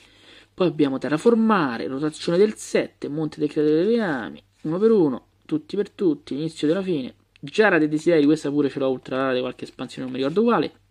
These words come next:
Sigillo del Padrone, Barriera Terreno, Spade Mietificatrici, questo è uno dei primi set, proprio c'erano,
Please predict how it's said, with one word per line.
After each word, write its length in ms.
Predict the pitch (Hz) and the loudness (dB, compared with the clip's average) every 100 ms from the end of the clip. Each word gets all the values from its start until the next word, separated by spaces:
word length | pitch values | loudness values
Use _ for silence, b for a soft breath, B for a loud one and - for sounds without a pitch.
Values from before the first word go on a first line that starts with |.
| _ _ _ _ | _ _ _ _
Sigillo 320 | - 147 139 135 | -20 -12 -8 -6
del 120 | 139 | -6
Padrone, 340 | 208 196 143 | -4 -2 -4
Barriera 340 | 117 120 127 165 | -6 -6 -6 -4
Terreno, 580 | 208 196 170 - - _ b b b | -4 -2 -4 -6 -16 _ b b b
Spade 320 | - 151 147 | -8 -4 0
Mietificatrici, 640 | 147 147 147 151 156 147 139 | -2 -2 -2 -2 -2 -4 0
questo 240 | 156 - | 0 0
è 40 | |
uno 80 | 143 | 0
dei 100 | 139 | 0
primi 180 | 139 135 | 0 -2
set, 300 | 131 143 - | -2 -2 -4
proprio 200 | 135 135 | -6 -4
c'erano, 460 | 170 214 202 208 | -4 -4 -4 -8